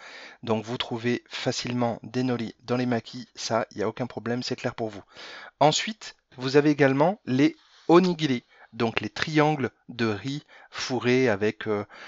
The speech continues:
ça peut être de la prune umeboshi, la prune, euh, salée et acide, ou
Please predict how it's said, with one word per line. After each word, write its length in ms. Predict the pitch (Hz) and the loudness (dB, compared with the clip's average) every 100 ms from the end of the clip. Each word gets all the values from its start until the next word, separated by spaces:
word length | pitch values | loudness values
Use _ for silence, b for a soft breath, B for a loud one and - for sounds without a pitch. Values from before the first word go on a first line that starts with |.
| B B B | B B B
ça 160 | - | -8
peut 140 | - 107 | -2 -2
être 80 | 104 | 0
de 100 | 104 | 0
la 180 | 95 | 0
prune 340 | - - 127 117 131 | -4 -6 -6 -6 -6
umeboshi, 640 | 120 117 117 110 - 123 | -4 -4 -2 -4 -4 -4
la 120 | 104 | -4
prune, 300 | - 117 110 | -4 -6 -4
euh, 240 | 101 95 - | -4 -6 -8
salée 520 | - 110 113 117 110 | -2 -2 0 -2 -4
et 160 | 104 104 | -6 -6
acide, 400 | 98 - 143 - _ | -4 -6 -8 -12 _
ou 240 | 254 294 | -8 -8